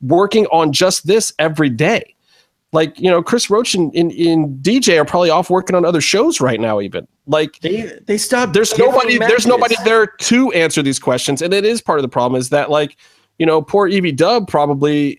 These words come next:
Speaker 1: eh, eh, has to answer more of these questions himself, and he's busy trying to finish the second half of the season, you know,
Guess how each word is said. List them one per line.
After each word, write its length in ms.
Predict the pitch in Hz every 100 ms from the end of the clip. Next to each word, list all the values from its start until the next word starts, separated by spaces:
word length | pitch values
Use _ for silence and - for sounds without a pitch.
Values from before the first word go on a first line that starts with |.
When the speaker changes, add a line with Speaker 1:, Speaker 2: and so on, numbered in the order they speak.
| 82
Speaker 1:
eh, 340 | 135 92 143 - _ _ _ _
eh, 100 | 143
has 220 | 143 151 - - -
to 140 | 147
answer 280 | 151 147 143
more 200 | 139 151
of 60 |
these 120 | 147 139
questions 300 | 156 151 135
himself, 320 | 135 233 247
and 100 | 170
he's 220 | 339 339
busy 280 | - 185 190
trying 160 | 202
to 80 | 202
finish 240 | 196 220 -
the 80 |
second 280 | 220 226 226
half 220 | 226 226
of 60 | 240
the 60 | 240
season, 420 | 349 370 175 113 - _ _ - _ _ -
you 120 | 160
know, 360 | 151 185 269